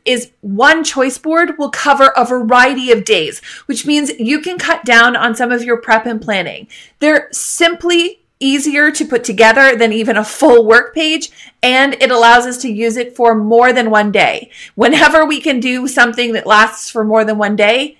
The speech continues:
it means we have less planning to do day after day after day. So that's number one reason why I love choice boards. Number two, I am a big proponent of choice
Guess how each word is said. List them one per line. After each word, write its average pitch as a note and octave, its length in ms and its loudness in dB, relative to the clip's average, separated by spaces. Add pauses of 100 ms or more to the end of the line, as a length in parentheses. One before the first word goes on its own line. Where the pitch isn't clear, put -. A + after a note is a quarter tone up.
it A#3 180 0
means C4+ 320 -4
we C#4 120 -8
have A#3 220 -2
less A3 380 2
planning A#3 400 -4
to A3 120 -8
do G#3+ 200 -6
day G#3 240 0
after G3 280 0
day F3+ 120 -2
after F3 260 -4
day. D#3+ 280 -6 (240)
So A3 120 -6
that's C4+ 360 2
number B3+ 260 2
one A3 320 2
reason G#3 380 -6
why F#3+ 240 2
I G3 60 0
love F#3 220 -2
choice F#3+ 300 -6
boards. E3 360 -4
Number C#4+ 340 -2
two, C#4 460 -4 (340)
I C#4 140 4
am D4+ 220 0
a C#4+ 220 -4
big B3 320 -2
proponent C4+ 640 -2
of A#3 160 0
choice C4+ 560 -4